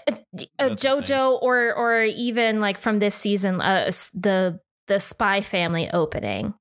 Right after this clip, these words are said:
Speaker 1: You
Speaker 2: Oh,
Speaker 1: know,
Speaker 2: yeah, yeah.
Speaker 1: you know, n-, it,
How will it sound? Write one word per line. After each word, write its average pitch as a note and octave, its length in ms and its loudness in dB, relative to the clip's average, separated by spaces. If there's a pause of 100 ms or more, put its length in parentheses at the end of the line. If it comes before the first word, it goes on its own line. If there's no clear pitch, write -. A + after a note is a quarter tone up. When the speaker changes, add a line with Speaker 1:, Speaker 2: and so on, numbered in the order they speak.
(140)
Speaker 1:
You D3+ 60 2
Speaker 2:
Oh, B2 60 4
Speaker 1:
know, F3 160 0
Speaker 2:
yeah, E2 260 -6 (360)
yeah. F#2+ 220 -4
Speaker 1:
you A3+ 100 0
know, G3+ 340 -2
n-, G#3 300 -4 (420)
it, - 320 -2